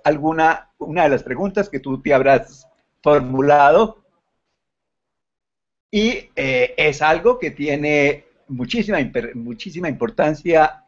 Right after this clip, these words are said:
en nuestra vida. Si eres empleado de una entidad oficial y debes,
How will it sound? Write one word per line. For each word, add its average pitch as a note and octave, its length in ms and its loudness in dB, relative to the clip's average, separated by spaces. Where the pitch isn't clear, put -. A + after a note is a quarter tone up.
en C#3 280 0
nuestra A#2+ 520 -4
vida. A#2 440 0
Si - 180 2
eres A#3 160 4
empleado F#3+ 540 4
de F3+ 100 6
una E3 200 -2
entidad D3 300 4
oficial E3+ 460 -2
y F3 40 -2
debes, D3 380 -2